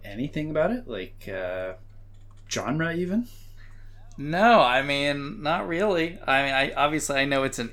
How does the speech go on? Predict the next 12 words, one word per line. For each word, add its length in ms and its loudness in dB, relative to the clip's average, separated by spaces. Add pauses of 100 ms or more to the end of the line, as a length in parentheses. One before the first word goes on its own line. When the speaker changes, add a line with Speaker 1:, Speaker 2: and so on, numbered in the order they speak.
Speaker 2:
Enix 480 -4
game, 360 -2
so 180 -2
I 60 0
have 260 0
to 100 -6
assume 400 -2
it's 160 -6
probably 800 -4
some 280 -4
kind 320 -2
of 200 -4